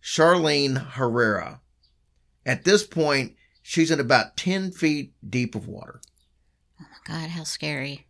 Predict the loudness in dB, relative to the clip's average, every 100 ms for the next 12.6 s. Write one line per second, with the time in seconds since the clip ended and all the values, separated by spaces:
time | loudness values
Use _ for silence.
0 | _ _ _ _ _ _ _ _ _ -8
1 | 4 8 8 6 2 4 4 4 4 0
2 | 2 2 2 0 -2 -2 -2 -4 -4 -4
3 | -4 -8 -16 -20 _ _ _ _ -10 -8
4 | 2 6 6 4 4 2 0 -2 -2 2
5 | 0 0 -2 0 0 0 -4 0 4 4
6 | 2 -6 _ _ _ -2 2 2 0 -4
7 | -12 _ -20 _ _ _ _ 0 2 4
8 | 4 2 4 6 6 6 -2 -4 -2 -2
9 | -2 -4 -6 -8 -12 -18 -20 _ _ -20
10 | _ _ _ _ _ _ _ _ _ _
11 | -2 6 6 6 2 -2 -2 -4 -4 -4
12 | -2 0 -2 -4 -8 -10